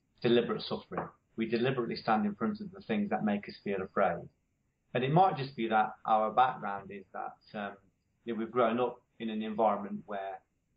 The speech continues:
you know, like a tabloid environment where people kind of say, "Don't get above your station, don't forget where you come from.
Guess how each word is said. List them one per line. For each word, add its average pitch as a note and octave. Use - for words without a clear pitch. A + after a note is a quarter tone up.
you A#2
know, G#2
like G2+
a A#2
tabloid G#2
environment F#2+
where G2
people A2
kind G#2+
of G2+
say, G#2
"Don't G#2+
get G#2+
above G#2+
your G#2
station, A#2+
don't G#2
forget -
where G#2
you G#2
come A#2
from. F#2